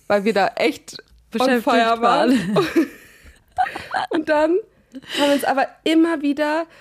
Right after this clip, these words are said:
Speaker 1: haben sich unsere Blicke so quer rüber getroffen und wir waren beide so richtig
Speaker 2: Selig.
Speaker 1: selig und waren
Speaker 2: Ja.
Speaker 1: dann so, haben auch so zusammen, die, und du meintest auch so, „Ich fühle mich“, als wir draußen waren, das hab ich auch oft gemeint,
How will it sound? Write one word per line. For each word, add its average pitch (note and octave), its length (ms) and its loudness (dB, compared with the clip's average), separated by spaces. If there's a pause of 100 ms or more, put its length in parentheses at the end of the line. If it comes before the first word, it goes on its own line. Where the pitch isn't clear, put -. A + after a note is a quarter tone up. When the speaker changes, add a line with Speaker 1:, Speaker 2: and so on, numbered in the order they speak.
(140)
Speaker 1:
haben C4+ 200 -4
sich B3 220 -6
unsere A#3+ 240 -4
Blicke C4 400 -4
so A#3 120 0
quer C4 400 0
rüber C4+ 240 -2
getroffen C#4+ 540 -2
und C4 100 -2
wir A3 140 -2
waren D4+ 220 -4
beide A3+ 280 0
so A#3+ 240 0
richtig C4+ 600 -8
Speaker 2:
Selig. A#3 840 0
Speaker 1:
selig A3 760 0
und B3 180 -2
waren C4 240 2
Speaker 2:
Ja. B3 80 2
Speaker 1:
dann A#3 60 -6
so, A#3+ 160 -6
haben C4 180 -4
auch B3+ 160 -4
so - 140 -12
zusammen, B3 480 -6
die, - 160 -12
und A3 120 -10
du A3 40 -10
meintest A3+ 340 -4
auch G#3+ 120 -4
so, - 120 -6
„Ich A3 140 -6
fühle A#3+ 260 -2
mich“, A#3+ 180 -4 (380)
als G#3 220 -4
wir A3+ 80 -4
draußen G#3+ 320 -4
waren, F#3+ 80 -2
das F#3+ 80 -10
hab G3 100 -12
ich - 140 -10
auch G3 100 -10
oft G#3 160 -12
gemeint, F#3+ 240 -10